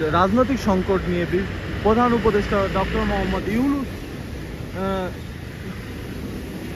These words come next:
বিভিন্ন দলের রাজনীতিবিদকে কিন্তু, আহ, তাদের এই, তাদের এই যমু-, সরকারি যে যমুনা বাসভবনটি আছেন সেখানে কিন্তু ডেকেছেন। আহ,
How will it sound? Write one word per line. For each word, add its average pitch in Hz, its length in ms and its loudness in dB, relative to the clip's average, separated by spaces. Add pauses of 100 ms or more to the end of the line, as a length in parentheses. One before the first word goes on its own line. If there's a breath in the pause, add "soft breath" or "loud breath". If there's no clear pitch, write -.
(140)
বিভিন্ন 220 340 4
দলের 196 320 2
রাজনীতিবিদকে 202 800 0
কিন্তু, 190 300 0
আহ, - 560 -4
তাদের 180 380 0
এই, 190 400 2
তাদের 175 320 0
এই 175 200 4
যমু-, 175 260 0 (320)
সরকারি 170 420 0
যে 175 200 2
যমুনা 180 400 0
বাসভবনটি 170 680 0
আছেন 175 340 -4
সেখানে 160 320 -4
কিন্তু 147 200 -4
ডেকেছেন। 190 460 -2
আহ, 151 720 -6